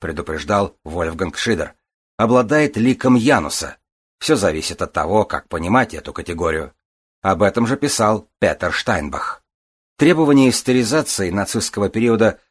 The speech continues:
стало синонимом его релятивизации, программой исторического ревизионизма.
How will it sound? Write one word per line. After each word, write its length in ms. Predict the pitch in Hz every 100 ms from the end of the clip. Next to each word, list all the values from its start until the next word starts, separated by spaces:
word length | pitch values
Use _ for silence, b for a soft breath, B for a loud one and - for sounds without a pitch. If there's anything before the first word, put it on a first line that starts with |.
| _
стало 380 | - 139 131 123
синонимом 480 | 120 117 123 120
его 360 | 113 110 117 110
релятивизации, 1040 | 120 120 117 113 117 117 101 78 87 78 - _ _
программой 680 | - 113 92 139 143 127 120 -
исторического 840 | 117 - 117 113 110 - 113 113
ревизионизма. 840 | 113 110 98 117 139 87 80 -